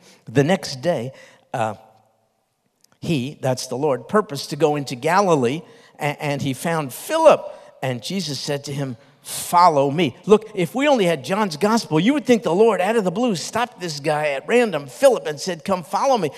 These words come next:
That's not true. When you look to the sum total of all four gospel accounts, you find out the Lord had been developing a relationship with Philip. He didn't pop the question out of the blue. That's what it looks like. No, he did not.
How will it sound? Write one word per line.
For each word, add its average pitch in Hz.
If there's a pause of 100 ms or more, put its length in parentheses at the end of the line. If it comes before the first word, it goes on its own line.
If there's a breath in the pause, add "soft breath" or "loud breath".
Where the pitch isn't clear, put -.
That's 160
not 147
true. 285 (260 loud breath)
When 151
you 160
look 226
to 165
the 151
sum 208
total 185
of 139
all 214
four 208
gospel 175
accounts, 233 (220 loud breath)
you 214
find 190
out 220
the 202
Lord 269
had 285
been 302
developing 311
a 302
relationship 294 (260 loud breath)
with 180
Philip. 170
He 262
didn't 254
pop -
the -
question 185 (280 loud breath)
out 185
of 170
the 180
blue. 269
That's 277
what -
it 254
looks 294
like. 269
No, 277
he 285
did 277
not. 359